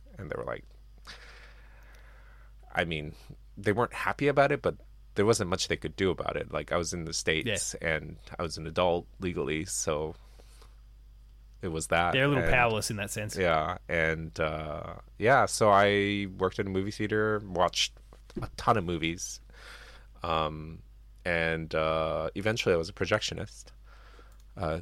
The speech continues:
Speaker 1: job
Speaker 2: Okay.
Speaker 1: title that probably no longer exists in a <laughs> substantial way. <laughs>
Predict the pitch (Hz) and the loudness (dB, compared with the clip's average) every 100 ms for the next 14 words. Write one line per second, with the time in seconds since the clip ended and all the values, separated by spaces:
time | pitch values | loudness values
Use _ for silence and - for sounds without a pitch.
0 | 98 98 180 175 - - - - 92 85 | -4 6 8 8 4 -6 -16 2 4 4
1 | 85 85 - - - - 85 87 85 82 | 2 -2 -4 -18 -2 0 2 0 -2 -2
2 | 82 82 85 87 - 90 92 104 - - | -2 -4 -4 -4 -4 -6 -4 -4 -4 -4
3 | 117 110 110 - - - - 110 - 107 | -2 -2 -4 -10 -12 -6 -4 -4 0 0
4 | - 113 117 131 - - 139 - | 0 0 0 -4 -10 -8 -10 -8